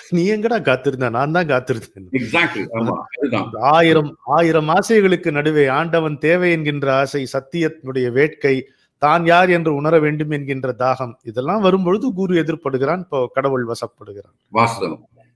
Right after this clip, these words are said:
Speaker 2: So, இதுல அதே மாதிரி பெண்ணழகை ரசிப்பதற்கு பேதை நெஞ்சம் துடி துடிக்கணும். இங்க, இங்க பெண்ணழகுங்கிறது இந்த ஞானம், பக்தி, வைராகியம்,
Speaker 1: ஆ.
Speaker 2: இது மூணும் சேர்ந்த அந்த அழகை
Speaker 1: ம்.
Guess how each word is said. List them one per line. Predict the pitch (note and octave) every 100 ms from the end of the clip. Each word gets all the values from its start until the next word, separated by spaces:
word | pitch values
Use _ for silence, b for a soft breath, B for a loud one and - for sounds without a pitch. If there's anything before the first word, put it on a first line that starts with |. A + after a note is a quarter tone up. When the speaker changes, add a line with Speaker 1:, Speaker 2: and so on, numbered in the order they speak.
| _
Speaker 2:
So, | - F#3
இதுல | E3+ F3+ D#3+
அதே | D3+ F3 F#3
மாதிரி | F#3+ A3+ -
பெண்ணழகை | D3+ A3 A#3+ B3 A#3 G3+ F#3
ரசிப்பதற்கு | D#3+ D3+ A#2 E3 D3 C#3 F3+ F3+
பேதை | C#3+ D#3 D#3
நெஞ்சம் | C#3 C3+ B2+
துடி | B2+ C3 C3+
துடிக்கணும். | B2 A#2+ D#3+
இங்க, | D#3 C#3+ -
இங்க | D#3 D3
பெண்ணழகுங்கிறது | E3 A3+ A#3+ G#3 E3 F#3 E3 D#3+
இந்த | A3 D#3
ஞானம், | B2 B2 D#3+ E3+ F#3 B2
பக்தி, | C3 - D#3+
வைராகியம், | B2+ B2+ C#3 C#3 A2+ G2+ -
Speaker 1:
ஆ. | _ _ _
Speaker 2:
இது | C3+ C#3+
மூணும் | D3+ B3+ C4 B3
சேர்ந்த | - E3 F#3 F#3+ F3+ C#3 -
அந்த | B2 F3 F3
அழகை | D#3 D3+ F#3+ G#3+ G#3
Speaker 1:
ம். | C#3 G#2+